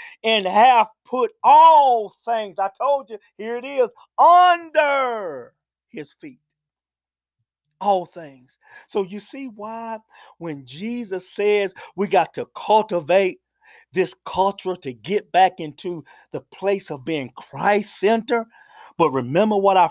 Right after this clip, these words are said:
first stated? Man has done what was right in their eyes. They, what they believed to be right without anybody guiding them. But here comes Jesus Christ that's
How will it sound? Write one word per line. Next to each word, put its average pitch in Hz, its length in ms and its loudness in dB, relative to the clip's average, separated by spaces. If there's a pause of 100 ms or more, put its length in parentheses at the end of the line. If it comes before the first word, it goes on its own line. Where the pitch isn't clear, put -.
first 202 280 0
stated? 214 420 -4 (300)
Man 185 420 -2
has 160 220 -6
done 175 340 -2
what 165 240 -2
was 123 220 -2
right 202 280 2
in 190 140 -6
their 156 300 0
eyes. 214 640 2 (420)
They, 185 300 2
what 135 400 0
they 196 200 0
believed 214 600 -6
to 196 80 -6
be 214 240 -10
right 208 400 0 (300)
without 170 480 2
anybody 220 840 2
guiding 208 680 -2
them. 226 400 -6 (340)
But 147 200 0
here 220 260 -2
comes 214 380 -6 (100)
Jesus 208 440 -12
Christ 214 460 -2 (320)
that's 170 220 0